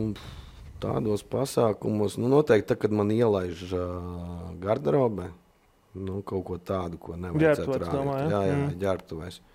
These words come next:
Speaker 1: Bet, nu, jā, nu, tajā pašā Maskavā bija, teiksim, ka es iegāju, un, un, un, un Daugaviņš tur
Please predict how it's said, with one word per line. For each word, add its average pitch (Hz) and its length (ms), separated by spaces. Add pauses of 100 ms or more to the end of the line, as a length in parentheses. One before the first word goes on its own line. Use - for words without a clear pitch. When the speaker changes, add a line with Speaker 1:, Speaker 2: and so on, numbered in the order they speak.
(960)
Speaker 1:
Bet, 92 400
nu, - 100
jā, - 120 (100)
nu, 104 100
tajā 92 320
pašā 95 460
Maskavā 120 680
bija, 117 220
teiksim, 110 500
ka 107 100
es 104 180
iegāju, 98 500
un, 90 140
un, 90 260
un, 90 140
un 90 100
Daugaviņš 92 600
tur 87 160